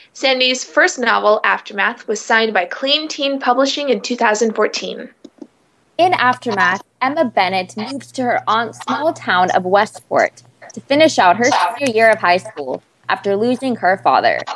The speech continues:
Speaker 2: Emma wants to forget the pain and loss of the past few weeks, and she finds relief in the, in the company of Ben Parker,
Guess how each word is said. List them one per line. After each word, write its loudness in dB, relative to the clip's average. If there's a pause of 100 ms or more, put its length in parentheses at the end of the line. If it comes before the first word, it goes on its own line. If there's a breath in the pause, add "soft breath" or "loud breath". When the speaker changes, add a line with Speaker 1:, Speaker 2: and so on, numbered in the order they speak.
(440)
Speaker 2:
Emma 4
wants -2
to -10
forget -4
the -4
pain -4
and 0
loss 4
of -2
the -20
past -4
few -4
weeks, -6 (300)
and 2
she 2
finds 4
relief 2
in -2
the, 0
in 6
the 6
company 2
of 4
Ben 4
Parker, 2